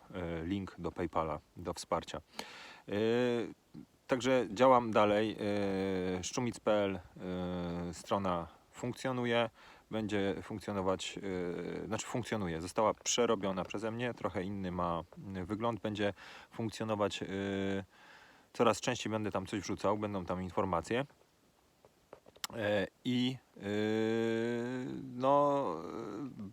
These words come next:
e, Facebook, ta strona właśnie i do tego te takie mniej znane, e, portale społecznościowe, no bo Twitter wiadomo jest znany, ale tam du-, dużych filmów się nie wrzuci, e,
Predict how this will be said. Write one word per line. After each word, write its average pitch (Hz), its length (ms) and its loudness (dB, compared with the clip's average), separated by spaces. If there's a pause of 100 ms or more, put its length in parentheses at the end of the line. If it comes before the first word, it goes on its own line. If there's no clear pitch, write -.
(100)
e, - 560 -14
Facebook, 123 460 6
ta 101 140 2
strona 113 340 4
właśnie 101 380 2 (360)
i 113 80 -2
do 139 120 4
tego 135 180 4
te 127 200 4
takie 123 240 -2
mniej 120 340 0
znane, 104 460 0 (120)
e, 98 100 -2
portale 95 420 2
społecznościowe, 98 580 -2
no 127 80 2
bo 135 100 6
Twitter 123 360 2
wiadomo 110 340 4
jest 107 160 0
znany, 113 260 2
ale 101 120 4
tam 107 180 0
du-, 110 160 0
dużych 113 260 -4
filmów 110 300 -4
się 107 80 -6
nie 107 100 -2
wrzuci, 107 300 -2
e, - 760 -12